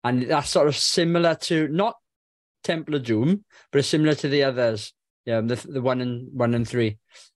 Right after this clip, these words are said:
So, um, yeah, I, I love that aspect anyway, as well.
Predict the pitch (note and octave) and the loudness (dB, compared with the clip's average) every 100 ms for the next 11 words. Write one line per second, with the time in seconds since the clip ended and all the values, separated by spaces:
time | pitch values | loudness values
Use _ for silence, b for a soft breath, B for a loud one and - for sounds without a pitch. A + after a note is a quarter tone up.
0 | - - B2 B2 A#2+ B2 A#2 _ _ - | -6 2 4 4 2 0 -6 _ _ -4
1 | A2+ G#2+ A#2 A2+ C3 A#2+ G#2+ F#2+ F2+ F#2 | 0 2 0 0 0 0 -4 -4 -6 -8
2 | - F#2 F2+ F#2+ G2 G2+ G2+ A2 G2+ G2+ | -6 -8 -6 -6 -4 -6 -10 -8 -4 -4
3 | G2+ | -4